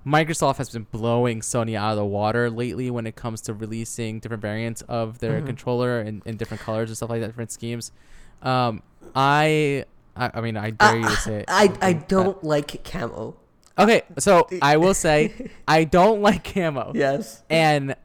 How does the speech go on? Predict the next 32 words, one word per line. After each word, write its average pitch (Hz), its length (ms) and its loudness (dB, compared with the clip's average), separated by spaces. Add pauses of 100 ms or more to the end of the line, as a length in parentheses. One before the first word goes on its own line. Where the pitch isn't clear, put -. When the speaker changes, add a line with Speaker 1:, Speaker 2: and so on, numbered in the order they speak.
Speaker 1:
and 147 240 2 (100)
I 147 120 0
think 170 200 -2
what 165 240 0
Microsoft 135 360 -2
has 127 100 -4
done 131 200 -6
well, 202 200 2
though, 143 160 2
is 131 100 0
that 127 120 -2
usually 190 220 -2
when 202 100 -4
they 190 100 0
announce 165 240 -4
a 151 60 -14
camo, 151 400 -2
they 127 140 -2
announce 120 280 -6
a 123 60 -8
non-camo 110 500 -6
as - 0 -
Speaker 2:
Yes. 120 220 -4
Speaker 1:
well. 95 200 -8 (420)
And 156 240 -2
so, 139 460 0
I, 120 160 -4
you 131 120 -8
know, 117 360 -4 (240)
I 117 260 0
have 110 480 0
the, 107 480 -4